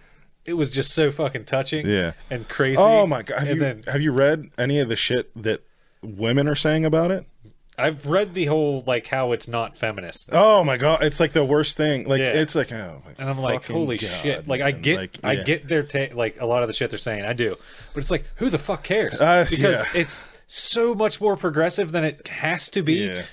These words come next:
Speaker 1: considering it's a giant eighties movie.
Speaker 2: Yeah.
Speaker 1: And it is, it's not that. It's, like, past that. Like, it is actually taking into account a lot of, like,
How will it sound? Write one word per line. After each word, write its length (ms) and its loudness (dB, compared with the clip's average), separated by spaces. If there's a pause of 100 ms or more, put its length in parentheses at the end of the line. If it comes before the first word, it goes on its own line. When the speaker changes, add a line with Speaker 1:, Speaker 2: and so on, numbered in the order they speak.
Speaker 1:
considering 440 0
it's 120 -4
a 60 2
giant 720 -2
eighties 400 0
movie. 240 -6
Speaker 2:
Yeah. 200 -6 (280)
Speaker 1:
And 140 0
it 80 2
is, 320 0 (100)
it's 260 0
not 360 -2
that. 260 -4
It's, 220 0
like, 180 0
past 400 -4
that. 260 -6
Like, 160 0
it 120 2
is 260 2
actually 400 -2
taking 320 -6
into 220 -4
account 320 -6
a 40 -8
lot 200 0
of, 100 -6
like, 220 0